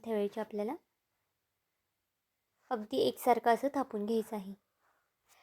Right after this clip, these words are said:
आता हे खूप जास्त गरम आहे, त्यामुळे आपल्याला याच्या लगेच वड्या पाडायच्या नाही आहेत. थोडा वेळ हे थंड करायला असंच ठेवूया आणि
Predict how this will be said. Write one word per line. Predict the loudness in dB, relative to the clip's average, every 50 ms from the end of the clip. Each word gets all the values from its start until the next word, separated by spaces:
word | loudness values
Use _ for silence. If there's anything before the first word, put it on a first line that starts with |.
| _ _ -4
आता | 2 6 6
हे | 6 8 6 4 4
खूप | 4 2 2 4 6
जास्त | 6 6 6 4 2 4
गरम | 6 8 8 6 6 4
आहे, | 2 2 2 0
त्यामुळे | 2 2 2 4 4 4 6
आपल्याला | 6 4 4 4 2 4 4 4
याच्या | 4 2 2 2 2 4
लगेच | 4 4 6 4 2 4
वड्या | 6 6 8 8 8
पाडायच्या | 6 6 4 2 2 0 0 -2 -4
नाही | -2 -2 -2
आहेत. | -2 -4 -4 _ _ _ _ _ _ _ -20 -20 _ _ 6
थोडा | 10 10 12 12 12 10
वेळ | 10 8 6
हे | 6 2 2 2
थंड | -2 0 2 2
करायला | 2 2 4 4 4 4 4
असंच | 4 2 0 -4 -8 -6 -4
ठेवूया | -2 0 2 2 0 -2 -4 _ _ _ _ _ _ _ _ -14 _ 0
आणि | 2 2 2